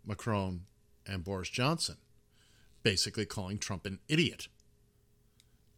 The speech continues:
Uh, standing, they didn't realize they were being recorded and all that.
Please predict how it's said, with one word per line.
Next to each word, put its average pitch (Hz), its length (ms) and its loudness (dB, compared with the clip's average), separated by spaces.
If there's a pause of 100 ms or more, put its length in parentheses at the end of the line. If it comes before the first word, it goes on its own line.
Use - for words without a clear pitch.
(140)
Uh, 90 220 -6
standing, 110 400 6
they 110 120 4
didn't 113 340 6
realize 107 380 4
they 107 100 2
were 98 80 2
being 98 220 0
recorded 104 540 -2
and 95 140 -4
all 90 180 -6
that. 90 200 -6